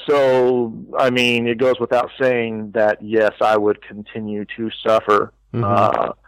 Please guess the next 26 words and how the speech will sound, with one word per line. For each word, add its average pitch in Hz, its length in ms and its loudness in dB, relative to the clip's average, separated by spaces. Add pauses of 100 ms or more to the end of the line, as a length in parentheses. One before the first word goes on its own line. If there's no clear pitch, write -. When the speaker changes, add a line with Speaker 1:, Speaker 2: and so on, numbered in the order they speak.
(800)
Speaker 1:
fro-, 110 320 2 (120)
from 104 680 0 (480)
my 104 320 2
condition. 104 720 -2
You 110 140 -10
know, 104 140 0
Speaker 2:
Right. 107 200 0
Speaker 1:
I, 104 240 2
uh, 98 500 0 (100)
managed 120 440 0
to 113 160 -20
stay 120 220 2 (120)
sober, 117 240 2
I 113 120 2
think, 113 260 -2
for 117 80 0
about 107 220 2
a 101 40 2
month 117 480 0 (680)
while 110 200 2
home 120 300 -2
at 107 120 -2
the - 80 -10 (100)
funeral, 110 580 0
surrounded 107 360 0
by 101 160 0